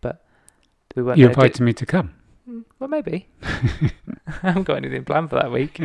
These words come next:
Speaker 2: <laughs>
Speaker 1: So we're probably gonna have, I don't know, we're gonna have a bit of a break and maybe
Speaker 2: Yeah.
Speaker 1: a bit of a, a rethink about the, uh, our lives in general. <laughs> About the pod and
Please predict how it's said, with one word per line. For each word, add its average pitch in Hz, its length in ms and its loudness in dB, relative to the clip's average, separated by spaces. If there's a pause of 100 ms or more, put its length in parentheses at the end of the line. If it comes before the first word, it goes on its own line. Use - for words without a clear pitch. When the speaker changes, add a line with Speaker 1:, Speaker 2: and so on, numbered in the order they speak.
(120)
Speaker 2:
<laughs> - 140 -20
Speaker 1:
So - 140 -8
we're 139 80 -6
probably 147 220 -6
gonna 135 160 -8
have, 131 180 -2
I 131 40 0
don't 139 120 -4
know, 127 160 -2
we're 107 80 -16
gonna 131 140 -10
have 123 80 -8
a 120 40 -4
bit 123 140 -6
of 135 80 -16
a 113 40 -8
break 117 420 -10
and 127 60 -12
maybe - 120 4
Speaker 2:
Yeah. 123 80 0
Speaker 1:
a - 40 -4
bit - 120 -4
of 131 140 -6
a, 123 160 -2 (260)
a 170 80 -8
rethink 127 500 -8
about 120 300 -8
the, 123 160 -4
uh, 120 180 -2 (140)
our 127 120 -2
lives 147 440 -6
in 226 100 -6
general. - 460 -2
<laughs> - 40 -20 (1700)
About - 200 -2
the 135 80 -8
pod 135 320 -4
and 135 180 -6